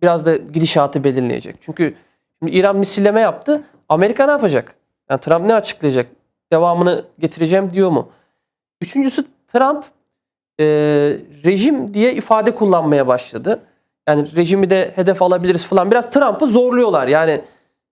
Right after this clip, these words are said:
sen nükleer kapasite değil senin tek hedefin. Oradaki nizamı ortadan kaldıracaksın. Bunu ifade et diye Trump böyle istemeye istemeye, geveleye geveleye bunu ifade etmeye başladı kurmayları da. Şimdi işin bir yönü bu.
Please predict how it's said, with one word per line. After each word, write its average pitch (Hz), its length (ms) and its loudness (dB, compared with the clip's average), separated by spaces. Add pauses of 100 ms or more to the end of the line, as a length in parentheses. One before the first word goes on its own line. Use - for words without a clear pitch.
sen 196 160 2
nükleer 208 340 0
kapasite 208 520 0
değil 240 140 2
senin 196 260 0
tek 175 200 -6
hedefin. 170 420 0 (260)
Oradaki 233 440 0
nizamı 220 380 2
ortadan 214 320 2
kaldıracaksın. 147 680 0 (140)
Bunu 180 160 -2
ifade 160 400 0
et 131 120 -4
diye 277 100 0
Trump 247 360 0
böyle 247 120 0
istemeye 269 400 2
istemeye, 185 340 0
geveleye 202 380 2
geveleye 233 340 2
bunu 269 120 0
ifade 180 340 2
etmeye 135 280 0
başladı - 380 -6 (100)
kurmayları 147 520 0
da. - 100 -14 (380)
Şimdi 262 120 -4
işin 262 220 0
bir 277 40 2
yönü 240 220 0
bu. 143 140 -2